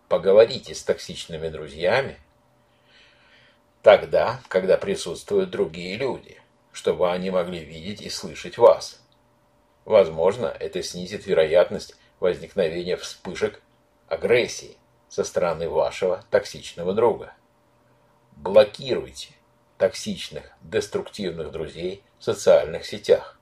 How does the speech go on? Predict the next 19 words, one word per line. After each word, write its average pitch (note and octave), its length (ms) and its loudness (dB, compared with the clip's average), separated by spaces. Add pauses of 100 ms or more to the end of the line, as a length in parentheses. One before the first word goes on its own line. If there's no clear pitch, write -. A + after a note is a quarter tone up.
(680)
Это D#2+ 240 -2
уменьшает A2+ 720 4
вероятность F2+ 800 2 (500)
социального G#2 800 0 (120)
или F#2+ 260 -2
эмоционального F2 1120 -2
издевательства E2 760 -2
над G2+ 220 0
вами. D#2 320 6 (840)
Подтвердите F2 760 -2
свои D#2 300 2
границы. G#2+ 600 -2 (1040)
Скажите F#2+ 800 0
ясно F#2+ 460 2
и F2+ 80 -6
понятно, E2 600 0
что F2 240 2
они F2+ 180 -4
пересекли - 800 -10